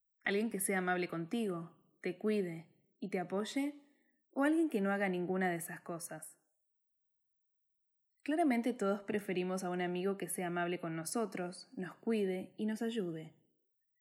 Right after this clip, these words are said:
Sin embargo, muchas veces no nos tratamos a nosotros mismos de una manera amable,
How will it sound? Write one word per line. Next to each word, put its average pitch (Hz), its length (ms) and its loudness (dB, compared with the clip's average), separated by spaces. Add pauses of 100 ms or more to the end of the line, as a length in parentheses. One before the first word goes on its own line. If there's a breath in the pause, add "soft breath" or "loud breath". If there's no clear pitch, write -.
(240)
Sin 220 200 0
embargo, 190 440 4
muchas 220 340 0
veces 233 360 0
no 226 100 2
nos 247 160 -2
tratamos 202 460 -2
a 202 60 0
nosotros 175 400 -4
mismos 190 320 -2
de 180 100 -2
una 180 140 0
manera 170 320 -2
amable, 170 520 -2